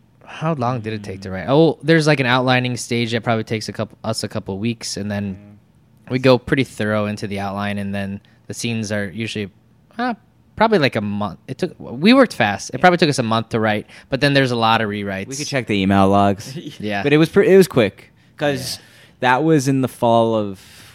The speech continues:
Speaker 2: well, it's been a bit, two thousand fourteen, and we were shooting May of two thou-, two thousand fifteen, so
Speaker 1: Yeah, we probably
Speaker 2: we thought we
Speaker 1: wrote,
Speaker 2: were gonna
Speaker 1: yeah.
Speaker 2: shoot sooner, though. We had to be, we thought we were gonna be shooting in February, and then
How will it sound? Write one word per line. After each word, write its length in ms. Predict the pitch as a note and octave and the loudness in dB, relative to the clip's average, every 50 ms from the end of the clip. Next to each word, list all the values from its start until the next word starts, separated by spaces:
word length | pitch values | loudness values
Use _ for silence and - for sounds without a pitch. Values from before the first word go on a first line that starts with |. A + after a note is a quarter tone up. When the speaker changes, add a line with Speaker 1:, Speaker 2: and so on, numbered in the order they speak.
| - - _ _ _ _ _ - | -20 -20 _ _ _ _ _ -14
Speaker 2:
well, 280 | F#2+ G2 F#2+ F#2+ F#2+ F#2 G#2+ | -8 -6 -4 -4 -4 -6 -8
it's 80 | A2 | -8
been 160 | - A2 G#2+ G#2 | -6 -4 -4 -2
a 40 | |
bit, 300 | F#2 G2 G2 F#2+ - - | 0 0 0 0 -2 -6
two 160 | - - A#2+ A2 | -6 -4 2 4
thousand 300 | A2 A2 G#2+ G#2 G2+ - | 4 4 4 2 -2 -6
fourteen, 760 | - G2+ G2 F#2 - - A#2 A2+ A2+ G#2+ G2 F#2+ F#2 F#2+ G2+ _ _ _ _ _ _ | -6 -6 -6 -6 -6 -4 -2 -2 0 0 0 -2 -4 -6 -10 _ _ _ _ _ _
and 160 | - G#2 G2+ | -6 -4 0
we 60 | G2+ G#2 | 0 0
were 40 | G2 | -2
shooting 720 | - - - A2 G#2+ G2+ G#2 G#2 G2+ G2 G2 F#2+ F#2+ F#2+ F#2+ - _ _ _ _ _ _ _ _ _ _ _ _ _ | -2 -2 2 2 4 4 6 6 4 4 2 2 0 -2 -4 -8 _ _ _ _ _ _ _ _ _ _ _ _ _
May 500 | - - G#2 G2+ G2+ G2 G2 G2 F#2+ F#2 | -6 -2 0 2 2 4 4 4 4 2
of 120 | F2+ E2+ - | 2 0 -2
two 140 | - G#2 F#2 | -4 -2 -2
thou-, 320 | G2 F#2 - - - - - | -2 -2 -2 -6 -10 -14 -4
two 120 | - G#2+ | -2 0
thousand 180 | G2 F#2 F2 F2 | 2 2 0 4
fifteen, 560 | - C3 C#3+ - - - F2+ E2+ E2+ F2 F#2 - | 6 6 6 6 4 2 0 0 0 -2 -6 -12
so 540 | - - - F#2 F2+ F2+ F2+ F2+ F2+ F#2+ - - _ _ _ _ _ _ _ _ _ _ _ _ _ _ | -16 -14 -10 -8 -8 -6 -6 -6 -8 -8 -10 -14 _ _ _ _ _ _ _ _ _ _ _ _ _ _
Speaker 1:
Yeah, 160 | - F#2+ F#2+ | -18 -14 -8
we 120 | G#2+ B2+ C3 | -6 -6 0
probably 300 | - G#3+ A3 G#3+ G3 D#3+ | 2 4 4 6 4 4
Speaker 2:
we 60 | B2 | 6
thought 0 | |
we 60 | - - | 6 6
Speaker 1:
wrote, 80 | - F3 | 8 6
Speaker 2:
were 80 | C#3 | 6
gonna 120 | A#2+ A2+ - | 4 2 0
Speaker 1:
yeah. 60 | - | -2
Speaker 2:
shoot 140 | - F#2+ - | -4 -6 -6
sooner, 380 | - - A#2 A2 G#2+ G2 F2 D#2 | -2 2 2 4 4 4 2 0
though. 260 | D2 C#2 C2+ C2 D#2 | -2 -4 -6 -6 -4
We 160 | F#2 G#2 A2 | -2 0 2
had 140 | A2+ A2 - | 2 0 0
to 60 | G2 | -2
be, 180 | F#2+ F#2 - _ _ _ _ | -4 -4 -4 _ _ _ _
we 140 | - A2+ B2 | -8 -6 -4
thought 160 | - D3 C3 | -2 -2 -2
we 80 | A2 G2 | -2 -2
were 60 | F#2+ | -4
gonna 100 | F2 F2 | -4 -6
be 80 | F2 E2+ | -8 -8
shooting 240 | - - F#2 E2+ D#2+ | -8 -6 -6 -6 -6
in 40 | - | -4
February, 480 | - F#2 F2 F2 F2+ F2 E2+ E2 E2 E2 | 0 0 2 2 2 2 2 2 0 0
and 120 | D#2+ D#2+ D#2+ | -2 -4 -6
then 300 | D#2 D#2+ D#2 D#2 D2+ | -8 -8 -8 -10 -12